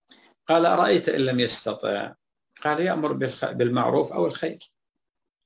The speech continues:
يأمر بالمعروف أو الخير". الله أكبر، شوف طرق الخير وأبواب الخير كثيرة. يعني لو قال الإنسان: "يعني قيام الليل، آه، عبادة يحبها الله"، أمر بالمعروف.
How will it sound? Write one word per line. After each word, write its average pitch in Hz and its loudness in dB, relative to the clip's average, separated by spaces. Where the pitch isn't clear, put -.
يأمر 127 2
بالمعروف 110 0
أو 92 0
الخير". - -8
الله 107 -2
أكبر، - -12
شوف 180 -10
طرق 175 0
الخير 135 2
وأبواب 120 2
الخير 117 -2
كثيرة. 110 0
يعني 120 0
لو 165 6
قال 175 4
الإنسان: 156 0
"يعني 131 -6
قيام 147 4
الليل، 135 4
آه، 113 0
عبادة 117 2
يحبها 113 -2
الله"، 90 -6
أمر 185 2
بالمعروف. 160 0